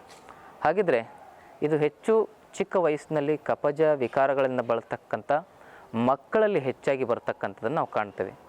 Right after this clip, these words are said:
ಅದಕ್ಕೆ ಅಂತಹ ಸಂದರ್ಭದಲ್ಲಿ ಮಕ್ಕಳಿಗೆ ಯಾವ ರೀತಿಯಾಗಿ ಚಿಕಿತ್ಸೆಯನ್ನು ಮಾಡೋದ್ರ ಮೂಲಕ ಆ ಸಮಸ್ಯೆಯನ್ನು ನಾವು ಸಂಪೂರ್ಣವಾಗಿ ಶಮನ ಮಾಡ್ಬೋದು ಅಂತಕ್ಕಂಥದ್ದನ್ನು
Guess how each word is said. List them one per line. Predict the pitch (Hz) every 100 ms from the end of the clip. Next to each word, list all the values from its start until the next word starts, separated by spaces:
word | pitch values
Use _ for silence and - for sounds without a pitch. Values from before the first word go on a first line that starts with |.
| - - - - - 143
ಅದಕ್ಕೆ | 202 - 131 120 - - - - - 151
ಅಂತಹ | 175 185 190 190 175 - - -
ಸಂದರ್ಭದಲ್ಲಿ | 160 196 214 156 120 110 104 117
ಮಕ್ಕಳಿಗೆ | 143 - 196 139 113 - - 117
ಯಾವ | 127 185 175
ರೀತಿಯಾಗಿ | 151 139 123 123 -
ಚಿಕಿತ್ಸೆಯನ್ನು | - 170 - - 120 104
ಮಾಡೋದ್ರ | 104 101 98 104
ಮೂಲಕ | 101 - 175 240 - - - - - 139
ಆ | 208 -
ಸಮಸ್ಯೆಯನ್ನು | 170 170 - 143 117 110
ನಾವು | 120 180
ಸಂಪೂರ್ಣವಾಗಿ | 117 113 143 127 110 104 151
ಶಮನ | - 113 123 127
ಮಾಡ್ಬೋದು | 104 101 101 98
ಅಂತಕ್ಕಂಥದ್ದನ್ನು | 98 - 101 98 - 131